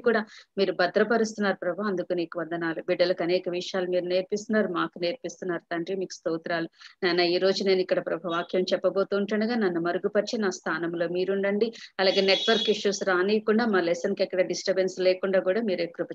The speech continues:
చూపించండి. వింటూ ఉన్న బిడ్డలందరికీ కూడా తండ్రి, మరి ఒక్కొక్కళ్ళిద్దరు ప్రభా,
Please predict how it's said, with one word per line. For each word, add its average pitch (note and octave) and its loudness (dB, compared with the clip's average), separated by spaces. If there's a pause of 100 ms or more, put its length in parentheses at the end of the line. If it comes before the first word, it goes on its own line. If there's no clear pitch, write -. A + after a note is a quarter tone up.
చూపించండి. E3 -6 (320)
వింటూ G#3 4
ఉన్న G3+ 4
బిడ్డలందరికీ G#3+ 4
కూడా G3 4
తండ్రి, F3+ -2
మరి F3 0
ఒక్కొక్కళ్ళిద్దరు F#3 0 (300)
ప్రభా, G3 4